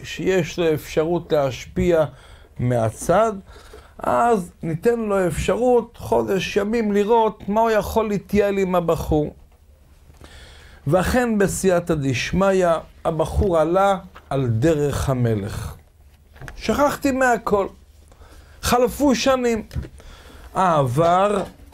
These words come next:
אין, הכל נשכח, אבל העולם, אומרת הגמרא, העולם הוא גלגל, נכון? למה קוראים להם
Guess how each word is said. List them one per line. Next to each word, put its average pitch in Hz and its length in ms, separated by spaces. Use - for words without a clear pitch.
אין, 220 500
הכל 214 440
נשכח, 196 800
אבל 170 320
העולם, 247 840
אומרת 226 480
הגמרא, 220 220
העולם 220 400
הוא 240 260
גלגל, 226 1000
נכון? 202 520
למה 262 300
קוראים 240 360
להם 220 220